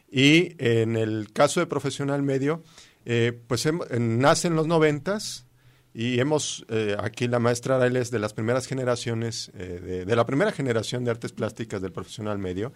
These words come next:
y cómo ha ido de, de menos a más, y en estos últimos años se ha acentuado,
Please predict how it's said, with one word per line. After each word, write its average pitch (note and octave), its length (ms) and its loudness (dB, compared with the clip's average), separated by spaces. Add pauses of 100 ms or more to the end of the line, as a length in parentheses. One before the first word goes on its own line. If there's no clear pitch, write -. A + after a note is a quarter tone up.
(760)
y B2 220 -2
cómo D#3+ 540 4
ha C3 140 4
ido D3+ 220 4
de, B2+ 240 4
de A2+ 200 0
menos D#3 360 0
a D3+ 60 -2
más, C#3+ 480 -2 (280)
y A#2 220 2
en B2 120 2
estos C3+ 300 -4
últimos D3+ 400 -4
años C#3 240 -4
se C#3 100 -2
ha C3+ 40 2
acentuado, C#3 680 0